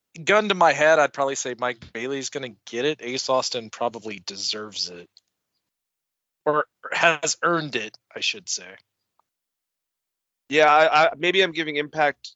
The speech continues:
Speaker 2: a little bit too much credit for being maybe, uh... Um, I don't know, clever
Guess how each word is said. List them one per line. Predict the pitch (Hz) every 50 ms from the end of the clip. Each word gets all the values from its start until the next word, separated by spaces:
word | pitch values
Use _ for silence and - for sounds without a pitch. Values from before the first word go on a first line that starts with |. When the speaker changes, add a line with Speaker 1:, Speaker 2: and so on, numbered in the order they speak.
| _
Speaker 2:
a | - 123
little | 123 131 131
bit | 123 120
too | - - 143
much | 135 131 120 - -
credit | - - 131 123 131 127 117 -
for | 131 120
being | 101 110 110 107 107
maybe, | 110 110 110 101 107 110 107 104
uh... | 101 98 98 95 92 92 92 95 - _ _ _ _ _ _ _ _ _ _ - - - - _ _ _
Um, | 107 110 107 104 98 95 95 98
I | 104 110
don't | 107 101
know, | 95 92
clever | - - - 123 127 120 113 127 127 127 127